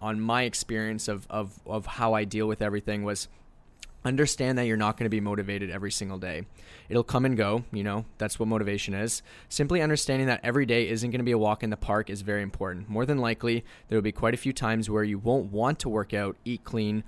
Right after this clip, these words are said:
or drink water, and this is perfectly normal. There's nothing wrong with you for feeling this way, but it's those days that are testing your willpower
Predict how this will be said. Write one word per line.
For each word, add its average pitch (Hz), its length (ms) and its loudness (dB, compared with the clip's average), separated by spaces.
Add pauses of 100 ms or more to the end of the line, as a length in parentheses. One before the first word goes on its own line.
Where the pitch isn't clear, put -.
(200)
or 98 80 -2
drink 107 300 0
water, 101 340 2
and 107 220 -4
this 123 120 0
is 123 80 0
perfectly 131 540 2
normal. 101 480 -2 (340)
There's 107 160 0
nothing 151 300 4
wrong 135 200 6
with 131 140 0
you 123 80 2
for 113 140 -2
feeling 110 300 0
this 101 180 -6
way, 92 220 -4
but 110 160 -2
it's - 100 -8
those 110 240 2
days 120 240 2
that 120 320 0
are 101 80 -4
testing - 420 -4
your 113 120 2
willpower 120 680 4